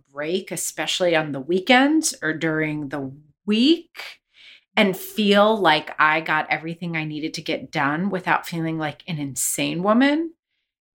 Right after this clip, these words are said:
I would like to cook dinner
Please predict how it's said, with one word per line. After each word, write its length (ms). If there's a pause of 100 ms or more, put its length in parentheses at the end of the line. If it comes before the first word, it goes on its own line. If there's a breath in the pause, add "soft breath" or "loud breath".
(160)
I 580 (140)
would 280
like 760 (460)
to 640 (280)
cook 220
dinner 420